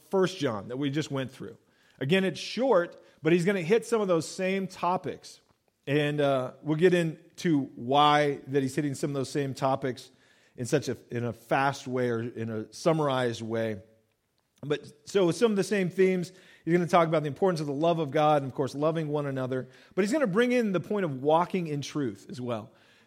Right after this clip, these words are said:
that, which he touched on several times in, in First John, that it isn't just,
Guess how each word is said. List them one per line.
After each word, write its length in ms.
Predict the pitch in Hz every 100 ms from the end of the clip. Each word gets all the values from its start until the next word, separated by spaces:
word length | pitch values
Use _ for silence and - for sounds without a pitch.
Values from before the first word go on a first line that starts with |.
| 147
that, 340 | 160 160 160 - _ _ _ _ _ _ _ _
which 180 | - 170
he 100 | 208
touched 380 | 185 214 214 -
on 320 | 233 233 240
several 320 | - 214 214
times 560 | 214 214 214 226 226 - -
in, 240 | 156 165
in 140 | 160
First 280 | 143 190 185
John, 380 | 196 190 196 202 - -
that 400 | 143 156 151 -
it 100 | 160
isn't 240 | 170 185 196
just, 400 | 175 190 -